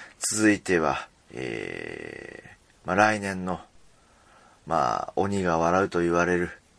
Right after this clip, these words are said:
来年のお話でもしましょう。えー、二千十九年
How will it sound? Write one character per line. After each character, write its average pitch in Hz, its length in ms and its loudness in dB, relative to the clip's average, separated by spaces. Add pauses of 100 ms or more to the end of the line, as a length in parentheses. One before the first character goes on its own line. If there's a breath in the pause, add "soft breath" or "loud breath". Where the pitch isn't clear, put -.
来 92 220 2
年 92 180 -4
の 90 60 -2
お 87 40 -2
話 92 280 -2
で 151 80 2
も 107 100 -2
し 90 140 -4
ま 85 80 0
し - 100 0
ょ 73 180 -2
う。 - 60 -20 (360 loud breath)
え 95 280 -2
ー、 90 40 -6
二 107 80 -6
千 165 260 4
十 120 180 2
九 117 220 2
年 85 260 0